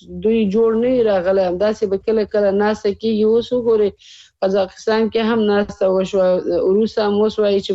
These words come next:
زه به یې ناسته جوړه کړم. مثلاً نور، آ، ګا-، چم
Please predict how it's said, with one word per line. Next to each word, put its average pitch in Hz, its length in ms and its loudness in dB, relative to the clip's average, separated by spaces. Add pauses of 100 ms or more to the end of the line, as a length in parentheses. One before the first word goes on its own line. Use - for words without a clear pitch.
(100)
زه 190 100 -2
به 196 140 0
یې 190 80 0
ناسته 190 340 0
جوړه 180 340 0
کړم. 175 200 -2 (100)
مثلاً 208 380 0 (380)
نور، 240 180 2 (100)
آ، 202 140 2
ګا-، 202 320 0
چم 226 200 0